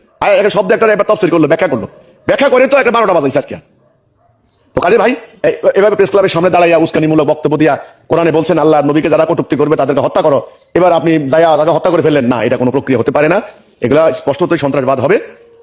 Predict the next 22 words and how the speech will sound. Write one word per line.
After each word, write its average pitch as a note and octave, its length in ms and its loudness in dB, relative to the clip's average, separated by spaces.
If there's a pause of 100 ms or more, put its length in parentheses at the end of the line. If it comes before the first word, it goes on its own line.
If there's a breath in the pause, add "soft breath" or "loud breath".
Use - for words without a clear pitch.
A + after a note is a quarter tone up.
(280)
হত্যা G3 260 -2
করবেন, E3+ 340 0
হ্যাঁ, A#2+ 140 -2
আমি C3 120 2
বলি, A#2+ 160 -2
হত্যা B2+ 340 -2
যদি F3+ 160 0
করতে B2+ 240 -4
হয়, A2 160 -2 (520)
মানে A#2 180 0
হলো B2 200 2
শাস্তি, - 340 -4 (400)
সেটা D#3 300 0
আইনি D#3 220 0
প্রক্রিয়া, D3+ 320 0
বিচারিক C3+ 320 -2
প্রক্রিয়ায় C#3 420 0
আগে B2+ 180 0
রাষ্ট্র A#2+ 220 0
ব্যবস্থা C#3 220 0
কায়েম C#3 220 0
করেন, F#3 240 0